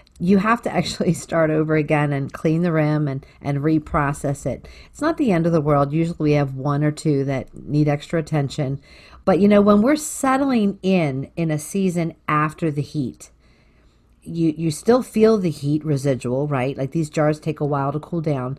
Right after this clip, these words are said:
It's, it's exhausting when you're coming out of an experience that's been a trial.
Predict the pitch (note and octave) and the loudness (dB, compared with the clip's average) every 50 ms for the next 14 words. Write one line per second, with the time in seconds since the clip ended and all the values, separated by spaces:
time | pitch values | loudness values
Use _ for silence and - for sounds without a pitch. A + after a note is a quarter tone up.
0 | - - - - - - - - - G3 G#3 G#3 - C#4 - A#3+ A#3+ - D#4+ E4 | -14 -20 -20 -20 -20 -16 -8 -2 0 0 0 0 -2 -4 -2 -2 0 2 2 2
1 | A3 - G3 F#3 G3 B3+ - - - D#3+ D3 D3 D3+ D#3 D#3+ G3 A3 A3 - G#3 | 4 4 6 6 6 6 4 2 0 0 2 2 2 2 2 2 0 0 2 2
2 | A#3+ A#3 A#3+ A#3 A3 G#3 G#3 G#3 G#3+ G3 G3+ F#3+ F#3+ F#3 - - - F#3+ F3+ F3+ | 2 4 4 2 2 4 4 4 4 4 2 2 0 0 -2 -4 -2 0 2 2
3 | F#3+ G3+ G3+ F#3+ - F3+ D#3 - - - F3 D#3+ D3 D3 - - D#3 C#3+ D3 D#3 | 2 0 0 0 -2 -4 -4 -4 -2 0 0 0 0 -4 -2 -2 0 2 4 4
4 | E3 F3+ F#3+ F#3+ F#3+ | 4 4 2 0 -2